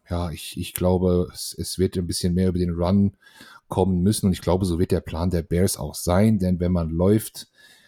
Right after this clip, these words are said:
hält man, ja, die Eagles Offense vom Feld und, äh, das ist vielleicht die Taktik, ne?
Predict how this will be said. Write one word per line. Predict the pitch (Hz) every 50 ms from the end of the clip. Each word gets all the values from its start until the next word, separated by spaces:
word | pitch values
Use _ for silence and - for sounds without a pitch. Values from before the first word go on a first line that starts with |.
| _ _ _ _ _
hält | - - 90 92 98 98 - -
man, | 95 92 90 92 90 87 - - _ _ _ _ _ -
ja, | - 87 87 82 - -
die | - - -
Eagles | 156 156 165 110 - -
Offense | 95 92 - - 92 90 -
vom | - 110 107
Feld | - - 131 123 107 - - - - _ _ _ _ _ _ _ _
und, | 95 87 85 85 82 - - - - -
äh, | - 82 82 82 82 80 - _ _ _ _ _ _ _ _ _ _ _ _ _ _ -
das | 90 85 - -
ist | - -
vielleicht | - 90 85 82 82 - - - - - - _
die | -
Taktik, | - - - - - - - - -
ne? | 78 95